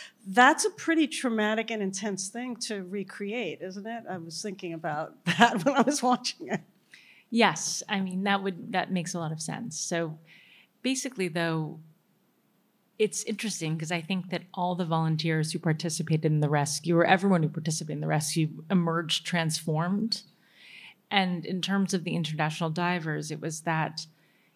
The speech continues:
Speaker 2: they'd spent this life, you know, pursuing this minority kind of strange, s-, like, hobby, essentially weekend warriors. And suddenly,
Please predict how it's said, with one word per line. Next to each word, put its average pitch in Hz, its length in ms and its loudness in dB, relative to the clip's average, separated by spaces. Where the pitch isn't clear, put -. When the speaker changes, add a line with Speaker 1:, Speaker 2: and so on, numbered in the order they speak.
Speaker 2:
they'd 175 280 0
spent 190 580 2
this - 480 -8
life, 165 640 0
you 180 120 -2
know, 156 420 0
pursuing 165 1000 2
this 160 200 -4
minority 170 1040 0
kind 180 220 0
of - 260 -6
strange, 175 1160 0
s-, - 240 -4
like, 151 180 -4
hobby, 185 640 6
essentially 180 380 0
weekend 185 340 0
warriors. 165 580 -2
And 196 180 4
suddenly, 185 720 2